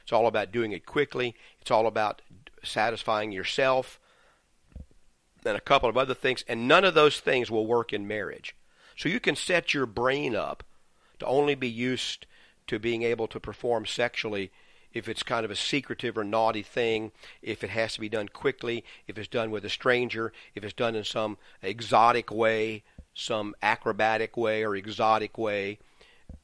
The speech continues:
and you can learn to develop certain fetishes that you can only be satisfied if you see this or if they're doing this,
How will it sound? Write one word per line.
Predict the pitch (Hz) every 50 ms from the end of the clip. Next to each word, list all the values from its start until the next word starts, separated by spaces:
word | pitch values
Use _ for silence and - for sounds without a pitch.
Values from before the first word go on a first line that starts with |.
| _ _ _ _ _
and | - 107 101 101 101 104
you | 113 113
can | - 117 107 101
learn | 110 113 113 107
to | 107
develop | 95 90 110 107 104 104 98
certain | - - 131 117 - -
fetishes | - - - 110 107 113 110 104 - - 110 107 101 -
that | - -
you | 92
can | 92 90
only | 90 107 107
be | 104 101
satisfied | - - 117 101 107 107 95 - - 107 104 104
if | 98 -
you | 92 87
see | - - 87 80
this | 80 85 131 135 135 127 123 120 - -
or | 92 82
if | 80 -
they're | 87 78
doing | 78 80 78 78 80 78 107
this, | 131 139 131 127 120 117 - -